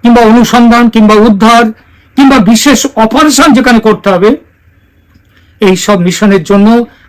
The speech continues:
ব্যাপকভাবে ব্যবহৃত হয় এই বিমান, এই ধরনের বিমান। সি ওয়ান থ্রি জিরো জে হলো ক্লাসিক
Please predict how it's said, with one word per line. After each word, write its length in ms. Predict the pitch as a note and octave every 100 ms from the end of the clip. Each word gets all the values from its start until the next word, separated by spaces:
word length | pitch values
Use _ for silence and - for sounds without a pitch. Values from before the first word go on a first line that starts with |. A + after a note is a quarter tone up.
| _
ব্যাপকভাবে 760 | C3+ F#3+ G3+ C#4+ C#4+ F#3 G3+ G#3+
ব্যবহৃত 460 | F#3+ F#3 F#3+ F#3 F3+
হয় 380 | D#3 F#3 G#3+ A3+ - _ -
এই 200 | F#3 F3+
বিমান, 300 | E3 D#3 D#3+
এই 220 | F#3+ F3+
ধরনের 380 | D3 E3+ D#3 C3
বিমান। 300 | C3 B2 _ _ _ _ _ _
সি 300 | - B3 C4
ওয়ান 380 | C4 B3+ C4 B3+
থ্রি 300 | - B3+ B3
জিরো 340 | G3 A3+ A#3
জে 260 | A#3 F#3+ A3+
হলো 300 | G3+ A3 A3+
ক্লাসিক 680 | - G3+ A#3+ C#4+ B3+ -